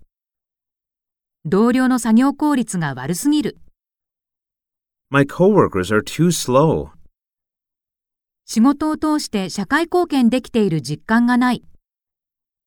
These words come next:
Speaker 2: My work doesn't seem to contribute to society.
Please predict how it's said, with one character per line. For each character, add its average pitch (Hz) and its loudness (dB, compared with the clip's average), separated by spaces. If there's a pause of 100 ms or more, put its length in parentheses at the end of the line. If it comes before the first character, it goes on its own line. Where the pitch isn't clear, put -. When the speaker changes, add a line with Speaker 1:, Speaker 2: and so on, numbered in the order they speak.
(500)
Speaker 2:
My 107 2
work 101 2
doesn't 107 0
seem 104 -4
to 98 -4
contribute 110 -4
to 113 -8
society. 107 -4